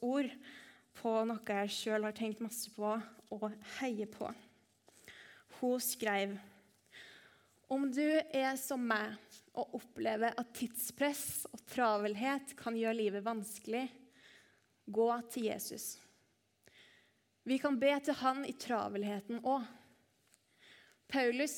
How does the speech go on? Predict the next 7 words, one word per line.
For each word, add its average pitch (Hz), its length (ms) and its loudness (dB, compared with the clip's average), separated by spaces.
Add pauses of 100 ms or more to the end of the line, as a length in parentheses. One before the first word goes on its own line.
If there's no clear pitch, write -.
(200)
skrev 233 400 2
i 240 140 2
et - 260 -8
av 226 280 2 (260)
brevene: 208 540 -2 (600)
«Be 247 300 6 (240)
uavlastelig.» 240 840 0